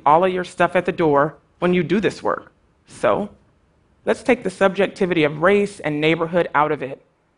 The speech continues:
and you might get different outcomes. Blind removals seem to be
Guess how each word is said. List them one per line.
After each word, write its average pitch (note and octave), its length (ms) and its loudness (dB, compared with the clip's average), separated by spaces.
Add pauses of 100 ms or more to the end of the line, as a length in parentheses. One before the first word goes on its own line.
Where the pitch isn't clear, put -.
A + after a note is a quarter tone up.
(760)
and F3 140 -8
you F3+ 80 -4
might F3+ 300 0
get E3 240 -2
different D3+ 320 -4
outcomes. - 640 -10 (2250)
Blind G#3 300 2
removals F#3 680 -2
seem F#3+ 380 -2
to E3+ 120 -2
be C#3+ 260 0